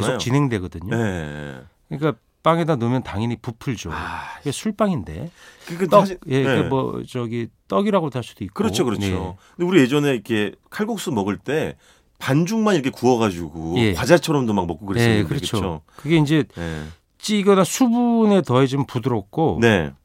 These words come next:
Speaker 1: 바로 열을 닿으면 바삭해지는데 아마 이게 가마솥에 꽉 쫙 깔아 굽는다는 건 바짝 눌러서
Speaker 2: <laughs>
Speaker 1: 얇게 구우면 이렇게 바삭바삭한, 이를테면 이게 피자입니다.
Speaker 2: 오.
Speaker 1: 피자빵과 거의 유사하다고 볼 수
Speaker 2: 어,
Speaker 1: 있어요.
Speaker 2: 그렇구나.
Speaker 1: 예,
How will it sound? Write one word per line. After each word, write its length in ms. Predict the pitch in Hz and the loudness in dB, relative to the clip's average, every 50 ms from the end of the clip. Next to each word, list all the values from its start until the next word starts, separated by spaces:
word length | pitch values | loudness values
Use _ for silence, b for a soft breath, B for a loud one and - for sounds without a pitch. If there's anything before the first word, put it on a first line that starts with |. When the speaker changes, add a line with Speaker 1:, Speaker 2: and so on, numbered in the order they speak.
| _ _ _ | _ _ _
Speaker 1:
바로 320 | - - 131 147 170 170 | -2 2 4 6 6 6
열을 280 | 127 110 113 117 135 131 | 6 4 4 4 2 0
닿으면 520 | - - 92 95 95 98 98 113 117 110 - | 0 -4 -4 -4 -2 -2 -4 -4 -6 -6 -8
바삭해지는데 680 | - - - - - 110 - - 101 104 104 104 107 120 | -10 -12 -8 -8 -8 -8 -8 -8 -6 -4 -4 -4 -2 -2
아마 200 | 107 98 117 123 | 0 0 0 0
이게 200 | 120 117 131 123 B B B B B B B B | 0 0 0 -2 B B B B B B B B
가마솥에 500 | - 120 120 143 147 - - 147 143 - - - | 0 4 4 6 4 4 2 0 0 -2 -2 -6
꽉 220 | - - 139 - - | -8 -8 -8 -6 -2
쫙 240 | - 170 175 165 | 0 0 0 2
깔아 220 | - 196 202 202 196 | 4 6 6 6 6
굽는다는 420 | 170 165 156 147 135 131 123 127 | 4 4 2 4 4 2 2 2
건 120 | 135 135 - _ | 0 -2 -2 _
바짝 360 | - 160 160 - - 180 160 | -6 -6 -2 0 2 2 2
눌러서 460 | 120 107 107 117 120 110 95 127 127 135 | 2 0 0 0 0 0 0 0 0 2
Speaker 2:
<laughs> 540 | 120 95 82 - - - - - - - | 0 0 -2 -6 -10 -12 -14 -16 -10 -6
Speaker 1:
얇게 300 | - - 123 - - 165 | -2 -2 -2 0 2 2
구우면 380 | 139 - 113 110 104 110 113 110 | 2 2 0 -2 0 0 0 -2
이렇게 140 | 104 95 - | -4 -6 -8
바삭바삭한, 800 | - - - - 147 - - 120 107 104 107 98 104 107 104 101 - b b b - | -10 -10 -8 -8 -10 -6 -4 -4 -2 -2 -2 -4 -4 -4 -4 -6 -10 b b b -8
이를테면 520 | 185 165 147 139 165 160 - 165 147 143 | -2 -2 0 2 0 0 -2 -2 0 0
이게 80 | 139 160 - | 0 0 -2
피자입니다. 680 | - - 202 185 202 185 156 95 80 90 85 78 78 - _ _ _ _ _ _ _ | -4 -6 0 0 2 2 0 -2 -6 -8 -10 -10 -12 -16 _ _ _ _ _ _ _
Speaker 2:
오. 520 | 139 131 139 143 156 156 165 175 180 190 | 2 6 6 8 8 8 6 6 4 4
Speaker 1:
피자빵과 460 | 196 196 190 - - - 156 151 156 147 | 4 2 2 2 2 0 0 0 -2 -2
거의 220 | - - 120 123 113 | -2 -2 0 0 0
유사하다고 520 | 104 104 - - 117 110 101 110 107 113 | -2 -4 -2 -2 -2 -2 -2 -4 -6 -6
볼 100 | 98 95 | -6 0
수 60 | 101 | 2
Speaker 2:
어, 120 | 113 131 143 | 4 4 4
Speaker 1:
있어요. 240 | - - 120 113 - | 2 0 -4 -6 -6
Speaker 2:
그렇구나. 340 | - 127 120 107 98 92 | -6 -4 -2 -2 -2 0
Speaker 1:
예, 40 | 87 | -2